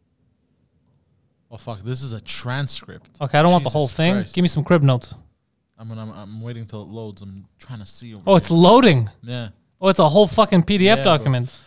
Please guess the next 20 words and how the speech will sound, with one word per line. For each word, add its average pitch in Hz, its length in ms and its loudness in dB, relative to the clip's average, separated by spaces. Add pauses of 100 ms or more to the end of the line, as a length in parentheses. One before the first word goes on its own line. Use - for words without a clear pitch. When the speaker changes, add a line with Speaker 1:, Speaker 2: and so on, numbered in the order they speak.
(140)
Speaker 1:
But 175 260 -4
nasa, 151 800 -6
uh, 131 40 -8 (200)
uh, 107 60 -16
it's 131 160 -12
on 127 240 -6
all 139 200 -8
the 139 220 -4
major 127 500 -8
news 139 240 -8
outlets. 190 380 -10
nasa 135 420 -8
finds 139 280 -8
hidden 147 200 -8
pockets 127 300 -14
of 123 60 -12
water 127 360 -8
on 120 120 -8
the 117 60 -8
moon 123 420 -8